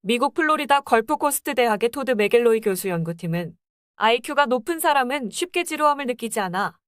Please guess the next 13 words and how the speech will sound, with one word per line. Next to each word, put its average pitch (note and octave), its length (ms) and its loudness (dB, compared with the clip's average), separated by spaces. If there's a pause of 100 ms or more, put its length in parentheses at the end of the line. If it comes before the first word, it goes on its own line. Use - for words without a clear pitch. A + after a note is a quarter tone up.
(140)
생각하는 D#4+ 640 -2
데 C4+ 100 2
많은 G#3+ 260 2
시간을 C4+ 360 -2
보내기 A#3 320 -2
때문에 F#3 500 -6 (280)
게을러 C#4 340 4
보일 C#4+ 240 0
가능성이 B3+ 480 0
있다는 A#3 320 0
연구 A3+ 260 0
결과를 B3 400 2
내놓았다고 F#3 680 -4